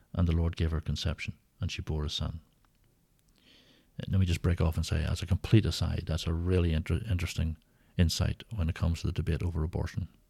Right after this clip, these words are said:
Um, the Lord gave her conception. Um, but anyway, verse fourteen, "Then the women said to Naomi,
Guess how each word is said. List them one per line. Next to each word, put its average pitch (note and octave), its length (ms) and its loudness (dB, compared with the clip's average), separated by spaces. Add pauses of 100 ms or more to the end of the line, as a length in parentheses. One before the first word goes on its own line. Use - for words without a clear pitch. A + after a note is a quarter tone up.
(260)
Um, E2 360 -8 (340)
the E2 100 0
Lord E2 280 -2
gave D#2+ 180 0
her D#2+ 100 -4
conception. - 580 -8 (460)
Um, - 300 -12 (760)
but G2 100 8
anyway, F#2 240 8 (440)
verse A2 160 10
fourteen, F#2 380 4 (380)
"Then B2 240 10
the C3 60 12
women G#2+ 220 12
said G2+ 180 6
to F#2+ 60 6
Naomi, F2 460 4